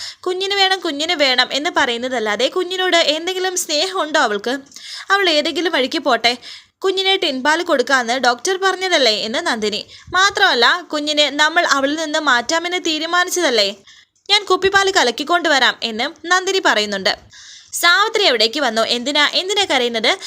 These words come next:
എന്താ പ്രശ്നം എന്നൊക്കെ ചോദിച്ചുകൊണ്ട് അവൾക്ക് വിശന്നിട്ടാ മൈഥിലിയെ ഇവിടെ കാണാനുമില്ല എന്ന് നന്ദിനി പറയുന്നു. "ഏ, കാണാനില്ലേ? ആ, സന്തോഷമായി. അവള് ഒരു പോക്ക് പോയതായിരിക്കും" എന്നൊക്കെ സാവിത്രി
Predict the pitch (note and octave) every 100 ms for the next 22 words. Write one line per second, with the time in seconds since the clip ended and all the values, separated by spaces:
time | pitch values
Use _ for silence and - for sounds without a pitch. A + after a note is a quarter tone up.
0 | - C#4 E4 G4+ G4+ D#4+ - E4+ D#4 D#4
1 | E4 - B3 G#3 A3 A#3 G#3 A3 - -
2 | - G4+ G#4+ G#4+ D#4 F4+ F#4 F#4+ D4+ A#3
3 | A3 A3 C4+ D4+ D4 D#4+ F4+ F#4 F4 F4+
4 | G4 G4+ E4+ B3+ A3+ G#3+ F4 E4+ D#4+ F4
5 | D4+ A#3 G3+ G#3 G#3 - - - E4+ F#4
6 | F#4+ F#4+ G4 A#4 A4 C4+ A3 G#3 C#4+ -
7 | C4 G3+ G3+ A3 C4+ G4+ E4 A#3 G3+ -
8 | - - G4+ G#4 F4 D#4+ E4+ F#4 G4+ F#4+
9 | A#3+ A3+ B3 C4+ A#3 B3 A3 G3 - E4
10 | F4 F4+ F#4 D#4 D4